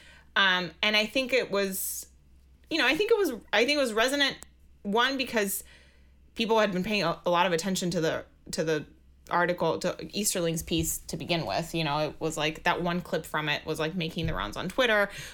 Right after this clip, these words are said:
People were defending her, people were attacking her, et cetera, et cetera. So it was, like, hubbub already. And so people were already paying attention. I knew that whatever I wrote, people were gonna pay attention to, because that's what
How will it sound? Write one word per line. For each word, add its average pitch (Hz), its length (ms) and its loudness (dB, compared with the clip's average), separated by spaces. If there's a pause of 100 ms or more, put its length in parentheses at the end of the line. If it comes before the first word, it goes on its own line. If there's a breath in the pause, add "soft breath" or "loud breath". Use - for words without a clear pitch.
People 190 220 0
were 175 120 4
defending 208 600 0
her, 196 280 2
people 180 300 -2
were 139 140 0
attacking 190 560 -2
her, 175 280 0
et 147 140 0
cetera, - 200 -2
et - 100 -6
cetera. 170 400 2 (240 loud breath)
So - 100 0
it 233 40 6
was, 226 100 6
like, 208 180 2
hubbub 247 420 2
already. 175 600 2 (320 loud breath)
And 180 200 0
so 180 280 2
people 240 240 0
were 226 140 4
already 180 340 2
paying 175 240 -2
attention. 160 400 -2
I 180 100 2
knew 233 220 2
that 262 120 4
whatever 196 200 2
I 180 100 4
wrote, 170 440 2
people 175 200 -2
were 160 80 2
gonna 156 140 -4
pay 156 160 -4
attention 160 320 -4
to, 190 180 -2
because 165 460 -4 (800)
that's 175 180 -2
what 175 220 -4